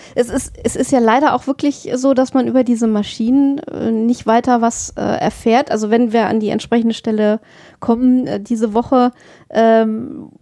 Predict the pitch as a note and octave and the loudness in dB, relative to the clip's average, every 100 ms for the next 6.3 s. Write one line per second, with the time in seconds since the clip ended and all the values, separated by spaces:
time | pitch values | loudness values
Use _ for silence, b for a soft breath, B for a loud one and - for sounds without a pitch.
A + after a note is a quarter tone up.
0 | _ - A#3+ A3+ A3+ G#3+ A#3+ A3+ A3 G#3+ | _ 0 2 2 2 0 2 2 2 0
1 | G#3 A#3+ B3+ B3 B3 A#3+ - - A3 A3 | 2 2 2 0 0 0 -2 -8 -6 -2
2 | A#3+ A#3 G3 G#3+ - - - G#3 G#3+ - | -2 -2 -2 0 -2 -6 -4 -2 -2 -2
3 | A#3 G#3 A#3 - B B - A3 - C#4+ | -2 0 -2 -4 B B -4 -2 -2 -4
4 | - - A3+ A3 - G#3+ D4 D#4+ - D4+ | -4 -4 -2 -2 0 2 2 0 0 2
5 | C#4+ C4+ C4+ C#4 - B B B A3 A#3 | 2 2 0 -2 -4 B B B -2 2
6 | A#3+ A#3+ B3 | 4 2 -2